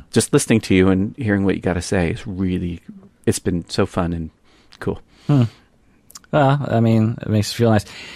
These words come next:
Speaker 2: And
Speaker 1: Good.
Speaker 2: everyone out there, if you wanna make Bob's day, email, uh, us,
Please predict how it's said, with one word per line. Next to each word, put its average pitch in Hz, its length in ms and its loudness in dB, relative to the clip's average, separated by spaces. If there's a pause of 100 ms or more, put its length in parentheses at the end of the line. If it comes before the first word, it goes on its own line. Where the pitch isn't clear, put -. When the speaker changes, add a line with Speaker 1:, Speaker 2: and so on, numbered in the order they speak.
(340)
Speaker 2:
And 127 80 4
Speaker 1:
Good. 139 100 6
Speaker 2:
everyone 143 160 6
out 135 200 2
there, 104 440 4 (720)
if 110 220 2
you 113 100 6
wanna 117 440 4 (520)
make 113 280 4
Bob's 107 300 4
day, 90 400 4 (520)
email, 120 720 4 (520)
uh, 95 340 2
us, - 520 0